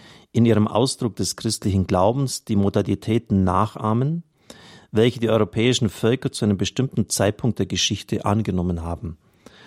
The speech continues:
Denn der Glaube kann nicht in die Grenzen des Verständnisses und der Ausdrucksweise einer besonderen und einzigen Kultur eingeschlossen werden.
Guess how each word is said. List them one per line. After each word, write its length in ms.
Denn 120
der 120
Glaube 400
kann 280
nicht 220
in 100
die 120
Grenzen 460
des 200
Verständnisses 800
und 140
der 100
Ausdrucksweise 680
einer 100
besonderen 600
und 120
einzigen 480
Kultur 400
eingeschlossen 640
werden. 380